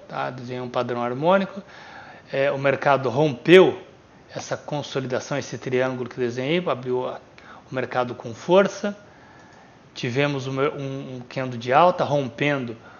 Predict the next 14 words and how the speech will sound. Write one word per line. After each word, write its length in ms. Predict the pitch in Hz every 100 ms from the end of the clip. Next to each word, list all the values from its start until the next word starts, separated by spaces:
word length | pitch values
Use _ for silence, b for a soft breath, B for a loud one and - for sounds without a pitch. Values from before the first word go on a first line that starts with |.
| B
o 80 | 127
cento 320 | - 139 123
e 20 | 127
quarenta, 380 | 123 143 165
resistência 380 | 139 123 139 123
cento 120 | 127
e 20 | -
quarenta, 300 | 147 165 185
e 20 |
agora 220 | 175 180
lateralizando, 800 | 180 180 180 175 175 135 127 113
uma 140 | 131
possível 840 | - 139 123 - 180 214 208 233 233 B B - -
também, 480 | 160 139 135 127